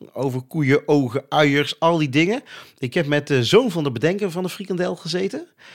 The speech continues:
Eh, en, eh, eh, die heeft mij het verteld van, "Joh, dat is allemaal onzin." Je zegt wel, "Ogen in een frikandel. We-, weet je hoeveel ogen ik dan nodig heb om een frikandel te maken?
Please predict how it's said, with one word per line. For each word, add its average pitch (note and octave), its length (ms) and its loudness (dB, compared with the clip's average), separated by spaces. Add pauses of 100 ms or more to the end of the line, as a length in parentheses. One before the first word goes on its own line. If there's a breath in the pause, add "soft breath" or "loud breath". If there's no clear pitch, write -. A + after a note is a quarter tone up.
(200 loud breath)
Eh, B2+ 520 0
en, C3+ 360 -2
eh, A#2+ 680 0
eh, A2 60 -8 (220)
die B2 160 -2
heeft C#3+ 140 2
mij C3 160 2
het B2 100 -2
verteld C3+ 400 -10
van, A#2+ 140 -8
"Joh, F#2 140 -6
dat G2+ 100 -10
is G2 60 -10
allemaal G2 200 -10
onzin." G#2 400 -4
Je G2+ 120 -6
zegt G2+ 180 -8
wel, G2 160 -8 (760 loud breath)
"Ogen C3 360 6
in A#2+ 100 4
een A#2+ 80 2
frikandel. B2 720 0
We-, C3 180 0
weet C#3+ 180 4
je D#3+ 80 2
hoeveel D3+ 240 2
ogen E3 360 6
ik C3 120 0
dan C#3 120 4
nodig E3 260 4
heb D3 160 2
om D3 80 -6
een C#3 80 -2
frikandel D3 480 2
te - 100 -4
maken? A2+ 280 0